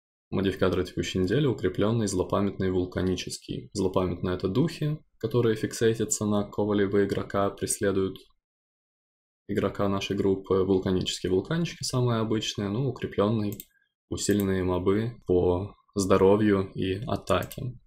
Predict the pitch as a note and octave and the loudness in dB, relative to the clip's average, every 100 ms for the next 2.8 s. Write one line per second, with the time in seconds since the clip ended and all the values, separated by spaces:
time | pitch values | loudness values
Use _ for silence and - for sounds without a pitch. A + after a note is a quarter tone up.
0 | _ _ _ - - - _ _ _ _ | _ _ _ -20 -20 -20 _ _ _ _
1 | _ _ - A2 D#3 B2+ B2+ C#3 B2+ - | _ _ 0 2 4 2 2 0 -2 -2
2 | G2+ - - F#2+ F#2+ F2+ E2 - | -2 -2 -6 -4 -2 -4 -4 -8